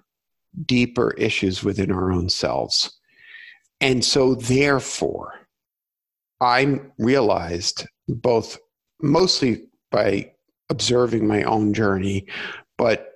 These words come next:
intimately observing the journeys of my clients, that those folks who are willing to confront the issues that, um,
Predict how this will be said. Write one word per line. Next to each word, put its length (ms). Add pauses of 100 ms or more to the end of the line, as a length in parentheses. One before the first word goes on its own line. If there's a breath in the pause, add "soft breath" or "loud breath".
(320)
intimately 760
observing 560
the 80
journeys 440
of 160
my 200
clients, 680 (600 loud breath)
that 320 (840)
those 1080
folks 680
who 240
are 160
willing 400
to 80
confront 600
the 180
issues 460
that, 260 (320)
um, 400